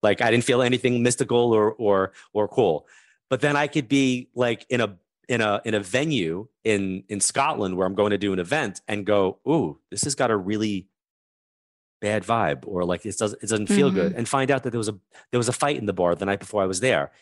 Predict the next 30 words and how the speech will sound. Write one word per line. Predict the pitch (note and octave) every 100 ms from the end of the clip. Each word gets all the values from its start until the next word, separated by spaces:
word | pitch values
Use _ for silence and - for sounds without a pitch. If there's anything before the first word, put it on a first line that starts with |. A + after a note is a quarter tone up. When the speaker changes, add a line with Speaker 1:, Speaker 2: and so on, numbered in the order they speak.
| _
Speaker 1:
So | -
I | A2+
could | G#2+ -
sense | A#2+ G#2+
the | - G#2
energy | G2+ F2+ G2
of |
that | F2+ F2
place. | C3+ F#2+ -
Speaker 2:
Right. | A#3 A#3+ A3
It | A3+
could | C4
be | C4+
flowing | - B3+ B3+ B3 A#3+
and | A#3
moving | A#3 A#3 G#3+ G3+
and, | G3 F#3+
Speaker 1:
Correct. | A#2+ G3+
Speaker 2:
and, | F#3+ G3
and | G3+ F#3
changing. | B3+ A3+ G#3+ E3+ E3 D#3 E3
Speaker 1:
Our, | C3+ D3 -
our | D#3 F3
thoughts | D3+ C#3 C3 -
manifest | A#2+ A#2 G#2+ G#2 A2+
our | G#2
reality, | B2 D#3 A#2 D2+
right? | F2 G2 A#2
You | A2 G2 C3+
program | - D3 D#3 G#2 F2+ D#2+ F#2